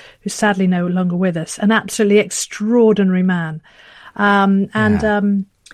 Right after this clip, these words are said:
Speaker 1: he, uh, he, he said, "Marianne, you don't hold a shovel like that. Come here." And he showed me how to do it, you know, and he showed me how to turn over mortar and how to mix it properly. And it's, it's those tiny little things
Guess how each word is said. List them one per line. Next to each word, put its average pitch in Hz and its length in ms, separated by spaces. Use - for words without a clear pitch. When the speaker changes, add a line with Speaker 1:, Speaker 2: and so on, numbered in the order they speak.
Speaker 1:
he, 262 360
uh, 247 360
he, - 120
he 262 180
said, 233 220
"Marianne, 254 340
you 214 100
don't 262 280
hold 233 220
a 208 40
shovel 190 300
like 175 220
that. 160 240
Come 240 200
here." 190 140
And 175 100
he 185 60
showed 285 280
me 277 80
how 277 140
to 262 80
do 359 100
it, 311 140
you 226 60
know, 220 80
and 214 80
he 262 60
showed 254 360
me 302 80
how 214 240
to 214 100
turn 247 420
over 202 280
mortar 247 600
and 220 140
how 247 140
to 247 140
mix 320 340
it 214 120
properly. 214 280
And 247 80
it's, 226 180
it's 269 340
those 285 240
tiny 285 540
little 190 240
things 180 720